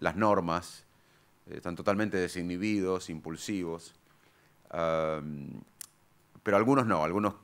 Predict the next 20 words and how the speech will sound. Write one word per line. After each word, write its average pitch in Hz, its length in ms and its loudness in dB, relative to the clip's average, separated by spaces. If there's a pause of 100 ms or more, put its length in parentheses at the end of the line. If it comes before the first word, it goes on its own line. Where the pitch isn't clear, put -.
(260)
quedan 104 560 2
con 82 380 -6 (500)
este 90 220 -6
cambio 113 240 4
de 117 80 6
personalidad 110 420 4
y 117 60 0
se 107 100 -8
estabilizan, 92 640 -2
son 85 120 -8
las 82 120 -6
fenocopias. 87 640 -4 (420)
Hay 95 220 -4 (840)
básicamente 98 500 0
dos 113 400 2
outcomes, 80 480 -4
dos, - 440 -4
em, 78 640 -6 (340)
evoluciones. 92 760 -4 (2250)
Eh, 113 460 0